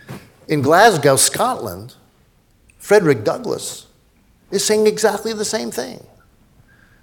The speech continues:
We talked about William Lloyd Garrison a moment ago. Garrison is very,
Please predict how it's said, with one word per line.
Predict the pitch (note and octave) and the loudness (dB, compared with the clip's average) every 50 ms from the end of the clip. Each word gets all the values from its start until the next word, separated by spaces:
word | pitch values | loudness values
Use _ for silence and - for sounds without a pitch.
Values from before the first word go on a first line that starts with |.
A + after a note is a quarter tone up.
| _ _ _ | _ _ _
We | D#3+ | -10
talked | D3 - F#3 F3 - | -2 0 0 0 2
about | E3+ D3 C#3+ C3+ C#3 | 2 2 2 2 2
William | C#3+ D3+ D#3 D3 C#3 | 2 2 2 2 0
Lloyd | C3+ C3 B2+ A#2 | 0 0 0 0
Garrison | A#2 D3+ E3 F#3 F#3+ F3+ - C#3+ B2+ | 0 -2 0 0 -2 -2 -2 -6 -6
a | A2 | -6
moment | A2 A2 G#2 G2+ G2+ | -6 -6 -8 -8 -10
ago. | G2 G2 F#2+ F#2 | -10 -8 -8 -8
Garrison | G2 - B2+ C#3 D#3 E3+ E3 - - D#3 D3+ | -6 -2 0 0 2 0 0 -2 -4 -4 -4
is | C#3+ C3+ C3 - - - - _ _ _ _ - | -4 -6 -6 -8 -10 -12 -14 _ _ _ _ -10
very, | G#2+ A2 A2 B2 C#3 C#3 C#3 C#3 C#3+ C#3+ | -6 -4 -2 -2 -2 -2 -4 -6 -8 -12